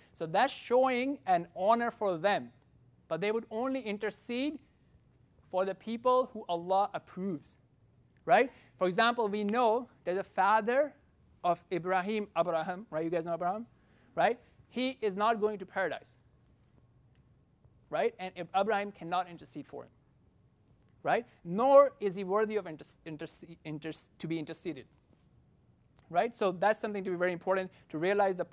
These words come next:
power of Allah as well as the mercy and justice of Allah. Okay, and he has complete knowledge. So I can't surprise Allah, right? So Satan did not surprise Allah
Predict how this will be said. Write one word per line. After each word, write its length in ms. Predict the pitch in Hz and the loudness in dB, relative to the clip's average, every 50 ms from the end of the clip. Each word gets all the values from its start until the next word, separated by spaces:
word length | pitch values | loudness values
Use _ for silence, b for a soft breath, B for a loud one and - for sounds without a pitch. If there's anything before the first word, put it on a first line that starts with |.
| - 165 | -4 -2
power 180 | 160 170 170 | -2 0 0
of 140 | 170 165 - | -2 -2 -4
Allah 300 | 160 156 165 185 214 214 b b b b b | -4 0 2 0 0 0 b b b b b
as 240 | 185 220 247 233 233 | 2 2 4 4 4
well 120 | 247 226 | 2 2
as 120 | 208 196 | 2 0
the 40 | 196 | -4
mercy 440 | 180 175 196 208 196 - 247 247 240 | -4 -2 -2 -4 -4 -6 -10 -10 -10
and 160 | 202 165 147 | -10 -10 -8
justice 320 | 160 175 170 - - 170 160 | -8 -8 -10 -10 -12 -12 -12
of 120 | 143 147 | -10 -10
Allah. 220 | 135 113 117 - - - _ _ _ _ _ _ b b b b b b b b b b b b | -12 -14 -14 -18 -20 -20 _ _ _ _ _ _ b b b b b b b b b b b b
Okay, 160 | - 180 170 | 0 0 0
and 80 | 165 180 | 0 0
he 120 | 185 226 | 2 2
has 160 | 254 240 240 | 2 2 0
complete 420 | - - 208 196 - 214 233 226 220 | -4 -10 -12 -8 -6 -6 -6 -6 0
knowledge. 400 | 208 214 220 202 143 131 139 - | 4 6 6 6 4 0 -8 -8
So 100 | - - | -4 -4
I 100 | - - | -4 -4
can't 280 | - - 311 320 - | -4 -4 -4 -4 -4
surprise 580 | - - - 214 - - - 214 214 208 196 180 | -6 -6 -8 -8 -8 -4 -2 0 0 2 0 -2
Allah, 260 | 165 147 135 123 113 - _ _ _ _ _ _ _ _ _ _ _ _ _ | -4 -8 -8 -10 -12 -14 _ _ _ _ _ _ _ _ _ _ _ _ _
right? 220 | 180 175 226 269 - b b b b b | -4 -4 -4 -4 -8 b b b b b
So 100 | - 214 | -14 -12
Satan 520 | - - - 254 285 330 - 277 262 269 226 | -12 -4 0 0 0 0 0 -4 -4 -2 0
did 200 | 208 196 185 196 | -2 -2 -2 0
not 240 | 214 233 254 254 | 0 0 0 0
surprise 720 | - - - 202 196 196 - - - 208 214 214 208 180 - | -4 -10 -8 -8 -8 -8 -8 -4 0 0 2 2 0 -4 -8
Allah 440 | 175 170 160 170 185 190 185 190 190 | -10 -10 -4 2 4 4 4 2 0